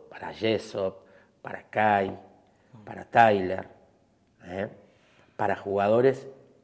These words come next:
que saben que están cerca. Y el mensaje es mucho más grande todavía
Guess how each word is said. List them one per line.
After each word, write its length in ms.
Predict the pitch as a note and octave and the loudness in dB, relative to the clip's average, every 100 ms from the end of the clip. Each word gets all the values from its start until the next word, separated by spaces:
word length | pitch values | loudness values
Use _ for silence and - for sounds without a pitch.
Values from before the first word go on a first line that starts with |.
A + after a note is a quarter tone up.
| _ _ _ _ _ | _ _ _ _ _
que 140 | - | -12
saben 540 | - - C#3 A#2+ A2 A2 - - _ _ _ _ _ _ | -10 0 2 2 0 -8 -16 -20 _ _ _ _ _ _
que 100 | - | -20
están 300 | - A#2+ A2 | -8 -6 -6
cerca. 500 | - A#2+ G#2 - - _ _ _ _ _ | -2 -2 -2 -6 -20 _ _ _ _ _
Y 80 | B2+ | -6
el 80 | A2+ | 0
mensaje 400 | C3 B2+ E3 C3 | 0 2 0 0
es 60 | |
mucho 380 | A#2 G#3+ G#3 F#3 | 0 2 4 6
más 160 | E3 C3+ | 6 4
grande 420 | D3+ E3+ D3 B2 | 4 4 2 0
todavía 720 | A#2+ A2+ A#2 D3 F3+ D#3+ B2 | 0 2 4 4 2 0 -2